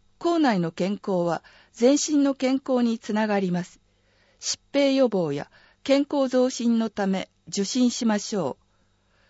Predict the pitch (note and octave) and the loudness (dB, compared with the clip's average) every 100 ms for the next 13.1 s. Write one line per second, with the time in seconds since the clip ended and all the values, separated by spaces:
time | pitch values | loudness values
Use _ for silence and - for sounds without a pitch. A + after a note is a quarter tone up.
0 | _ - C#4+ C#4+ - C4 B3+ - - F#3 | _ 0 4 4 2 -2 -2 -6 -4 -2
1 | B2 - _ _ _ _ - - C#4 C#4 | -2 -8 _ _ _ _ -8 0 2 0
2 | - - B3+ B3+ A#3+ - A#3 A#3+ A#3 G#3 | -2 -6 -4 -4 -6 -8 -2 2 2 0
3 | D#3+ D#3+ C#3 - _ _ _ C#4 D4 A#3 | -4 -6 -6 -8 _ _ _ 0 2 4
4 | D#3+ E3+ D#3+ D#3+ C#3+ - - F#3+ C4 C4 | 2 0 -2 -2 -4 -6 -10 -6 0 0
5 | - - C4+ A3+ E3 D3+ D3+ F#3+ F#3 F3 | -2 -2 0 0 -2 -8 -6 -4 -4 -4
6 | - - - - F3+ F#3+ F3+ A#2 - _ | -10 -14 -14 -4 0 0 0 -4 -10 _
7 | _ _ _ _ _ _ _ _ _ _ | _ _ _ _ _ _ _ _ _ _
8 | _ _ - B3+ B3+ - A#3+ A3 - _ | _ _ 0 0 0 -2 -2 -2 -6 _
9 | _ - E4 C#4+ - G3 B3 C#4 C4+ B3+ | _ -2 0 0 -2 -2 2 2 2 0
10 | - B3 A#3 G#3+ G3 D3 C3 _ _ _ | 0 0 0 0 0 0 -4 _ _ _
11 | - C4+ - F#3 A#3 - C#4+ C#4 C#4 C4 | -4 -4 -2 -6 -8 0 0 2 2 0
12 | - B3+ A#3+ A#3+ G#3+ A3 A#3 A#3 G#3 G3+ | 0 0 2 2 2 2 0 -2 -2 -2